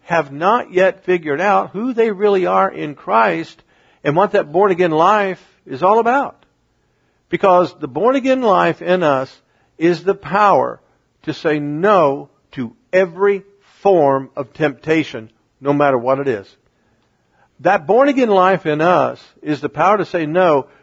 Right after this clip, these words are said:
to everything God has identified in Scripture as being a sin. So therefore, we don't have an excuse. So, you know, you've got a lot of pastors, they're gonna answer to God for this.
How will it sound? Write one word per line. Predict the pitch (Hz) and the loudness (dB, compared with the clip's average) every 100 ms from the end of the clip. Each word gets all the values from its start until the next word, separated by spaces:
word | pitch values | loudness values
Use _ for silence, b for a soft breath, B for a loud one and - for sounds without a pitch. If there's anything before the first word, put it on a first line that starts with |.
| b b _ _ | b b _ _
to | - 135 - | -10 -10 -2
everything | 175 202 240 - 208 196 180 | 0 0 -2 -2 0 0 -2
God | 135 175 208 | -2 0 2
has | 185 165 | 0 -4
identified | 165 147 165 185 - 151 147 | -4 -2 0 0 0 0 0
in | 147 | -2
Scripture | 127 - 165 - | -10 -4 -4 -4
as | 127 | -6
being | 113 139 | -4 -8
a | 120 | -8
sin. | - 135 95 98 _ _ _ _ _ _ _ | -8 -8 -8 -16 _ _ _ _ _ _ _
So | - 147 | -4 -2
therefore, | 151 202 196 143 98 - _ _ _ _ _ _ _ _ _ _ b b b b | 2 0 0 0 0 -4 _ _ _ _ _ _ _ _ _ _ b b b b
we | 135 220 | -2 2
don't | 247 170 | 2 0
have | 151 160 | 0 0
an | 147 | 0
excuse. | 139 - - 170 113 - - _ _ _ _ _ _ _ _ _ _ _ | -2 -6 -2 0 0 -6 -20 _ _ _ _ _ _ _ _ _ _ _
So, | _ 180 165 | _ -2 0
you | 165 | 0
know, | 214 | -2
you've | 214 226 | -2 0
got | 240 | 0
a | |
lot | 196 202 | 2 2
of | 147 | 0
pastors, | 170 208 233 - 160 - _ _ _ _ _ | -2 0 -2 -4 -6 -6 _ _ _ _ _
they're | 113 160 | -6 -4
gonna | 269 277 | -2 -4
answer | 143 214 269 185 | -4 -4 -2 -6
to | 131 | -2
God | 143 202 208 | 0 0 0
for | 147 | -4
this. | 131 101 90 | -2 -2 -6